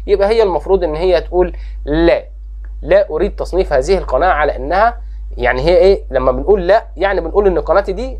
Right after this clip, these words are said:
للكبار، ملهاش دعوة بالصغيرين، ملهاش دعوة بالأطفال. الأخيرة، أريد مراجعة هذا الإعداد لكل فيديو على حدة. دي يا جماعة لو أنتم متعودين تنزلوا بقى إيه فيديوهات فيها ميكس،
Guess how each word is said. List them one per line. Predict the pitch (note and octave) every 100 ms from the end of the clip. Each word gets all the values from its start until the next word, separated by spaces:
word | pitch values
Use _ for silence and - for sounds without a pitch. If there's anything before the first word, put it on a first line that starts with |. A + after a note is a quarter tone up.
| -
للكبار، | E3+ B3 - F3+ A2+ B2
ملهاش | D#3 D#3+ G#3
دعوة | F3+ G3 G3+
بالصغيرين، | G3+ - F3 D#3+ C#3+ A2 G#2+
ملهاش | A#2 D#3+ D#3
دعوة | F3
بالأطفال. | F#3+ E3 D#3+ - G2 - - - - - - - - - -
الأخيرة، | F#3+ G3 B3 C#4 B3+
أريد | G3 B3 G#3
مراجعة | F#3 A3 G#3+ G#3
هذا | G3 G3
الإعداد | D3+ C#3+ G3 F3+
لكل | D3 G3 F3
فيديو | E3 F3+
على | C#3+ B2+
حدة. | - G3 G3+ F#3+ - -
دي | C3+ A3+
يا | G3+
جماعة | D3 F3+ F3+
لو | D3
أنتم | G3+ F#3
متعودين | D3 A2+ A#2+ D3+ G#3
تنزلوا | E3 C3 C3 F3 F3
بقى | E3+
إيه | D#3+ E3 E3+
فيديوهات | C3 A#2+ C#3 F3+
فيها | - E3
ميكس، | C3 A2+ -